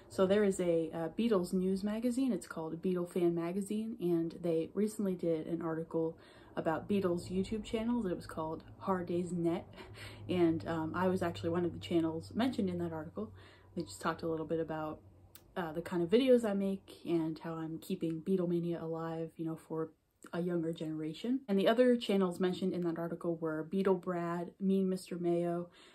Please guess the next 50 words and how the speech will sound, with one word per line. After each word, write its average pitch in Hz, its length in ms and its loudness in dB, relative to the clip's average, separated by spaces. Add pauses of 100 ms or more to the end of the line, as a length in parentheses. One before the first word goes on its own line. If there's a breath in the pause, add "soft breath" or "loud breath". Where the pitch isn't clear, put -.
(120)
Matthew 175 320 0
Street, - 480 -6
and 165 260 -2
Andrew 180 340 0
Dixon. 196 500 -4 (180)
I 196 80 0
have 254 320 2
a 170 400 -2
picture - 320 -4
of 170 100 -4
the 165 60 -4
full 170 260 -2
article. 175 400 -2
It 180 60 0
would 175 120 -2
be 190 80 -4
too 240 220 0
hard 185 160 -2
to 165 80 -4
read 165 300 -4
if 160 80 -6 (320)
I 160 60 -12 (300)
tried 175 200 -2
to 156 60 -10
put - 180 -2
it - 80 -6
in 170 60 -6
this 170 120 -6
<laughs> - 80 -8
video 214 260 8
'cause 185 220 -6
the 170 60 -12
print - 260 -6
would 190 80 -2
be 196 80 -6
too 190 180 -10
small, 190 300 -2 (380 loud breath)
but 175 100 0
I 170 60 2
could 175 180 -6
send 240 180 2
it 165 140 0
via 170 220 -2
email 165 360 -2
if 165 160 -10
anyone 165 260 -2
wants 156 260 -4
it. 170 100 -10
Just, - 320 -10
uh, 165 100 -8